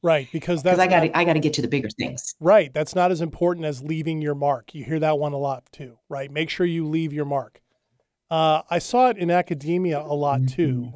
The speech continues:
Speaker 2: Mm-hmm.
Speaker 1: uh, when, when I was, when I was a professor. Messaging about creating the next generation's leaders. Okay, great. You know, need leaders.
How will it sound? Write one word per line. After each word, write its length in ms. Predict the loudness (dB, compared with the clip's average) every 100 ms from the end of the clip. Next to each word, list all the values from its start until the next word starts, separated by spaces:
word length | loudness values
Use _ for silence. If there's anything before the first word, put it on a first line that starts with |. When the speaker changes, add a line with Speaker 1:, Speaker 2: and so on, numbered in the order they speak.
| -8
Speaker 2:
Mm-hmm. 40 | -4
Speaker 1:
uh, 200 | -4 -4
when, 340 | -6 -8 -8 -8
when 140 | -6
I 80 | -4
was, 420 | -6 -8 -14 -18 -10
when 120 | -8
I 40 |
was 100 | -6
a 60 | -8
professor. 560 | -18 -6 -6 -6 -14 _ _ _ _ -2
Messaging 460 | 2 2 0 -2 0
about 380 | 2 4 2 -2 _ _ _ _ _ _ _
creating 760 | -6 0 2 2 2 -2 -4 -2
the 80 | 0
next 280 | 0 0 0
generation's 680 | -2 0 -2 -2 -4 -6
leaders. 640 | -6 -6 -6 -12 -20 -20 _ _ _ _ _ _ _ _ -2
Okay, 360 | 0 2 0 -2 _
great. 340 | 0 2 2 _ _ _ _ _ _ _ -10
You 100 | -8
know, 160 | -8 -4
need 200 | -2 0
leaders. 360 | -2 -2 -12